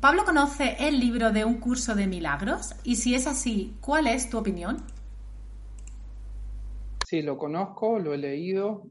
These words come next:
Speaker 2: Eh, de hecho, eh, accedí a, al libro después de haber empezado a canalizar y compartir las canalizaciones. Una persona me hizo referencia a él, yo no lo conocía ni de nombre.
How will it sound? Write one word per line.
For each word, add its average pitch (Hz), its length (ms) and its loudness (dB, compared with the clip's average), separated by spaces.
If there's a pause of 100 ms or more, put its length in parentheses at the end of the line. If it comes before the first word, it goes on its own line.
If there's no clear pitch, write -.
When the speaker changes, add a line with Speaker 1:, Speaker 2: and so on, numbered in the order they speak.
Speaker 2:
Eh, 156 180 -6
de 160 100 -2
hecho, 160 680 2
eh, 139 380 -4 (580)
accedí 160 580 -2
a, 156 220 0
al 151 200 -4
libro 170 880 0
después 151 300 -4
de 185 60 0
haber 165 160 0
empezado 165 420 -4
a 156 60 -2
canalizar 156 680 -4
y 151 80 -6
compartir 147 560 -8
las 147 140 -4
canalizaciones. 170 1120 -8 (360)
Una 160 200 -4
persona 170 460 -2
me 156 140 -4
hizo 160 200 -6
referencia 151 560 -8
a 170 40 -2
él, 175 80 -4
yo 170 140 -12
no 165 120 -6
lo 156 140 -2
conocía 151 460 -8
ni 151 160 -8
de 147 100 -8
nombre. 175 560 -6